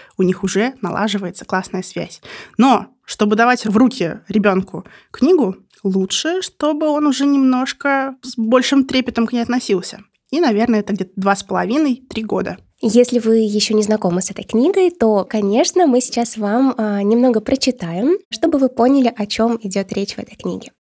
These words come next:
Speaker 2: "Король сказал, что бродит тут поблизости дракон. Теперь нарушен и покой, и королевский сон. Дракона он велел убить, тот страшен и огромен. Его мы даже в темноте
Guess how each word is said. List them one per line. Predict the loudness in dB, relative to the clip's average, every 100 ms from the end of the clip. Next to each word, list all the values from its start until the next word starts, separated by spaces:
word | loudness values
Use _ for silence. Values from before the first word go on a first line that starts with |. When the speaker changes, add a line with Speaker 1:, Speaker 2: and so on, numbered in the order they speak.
| _ -2
Speaker 2:
"Король | 0 0 -2
сказал, | -2 -2 0 0
что | -2 -2
бродит | 0 2 2 0 -2
тут | -4 0
поблизости | 0 0 0 -2 -4 -2 -4 -2
дракон. | -6 -4 0 2 0 -4 -12 _ -6
Теперь | 0 2 2
нарушен | 2 2 2 0
и | -2 -4
покой, | -4 0 2 2 -6 _
и | -8
королевский | -2 2 2 0 -4 -6
сон. | -4 -4 -6 -10 _ _
Дракона | -2 0 2 2 2
он | 2 2
велел | 4 4 4 2
убить, | 0 2 2 2 -8 -12 -6
тот | -6 -6
страшен | -6 0 0 0 -2 -4
и | -2 0
огромен. | 0 2 4 4 0 -4 _ _ -4
Его | 4 6
мы | 6
даже | 4 2 2
в | -2
темноте | 0 2 2 2 0 0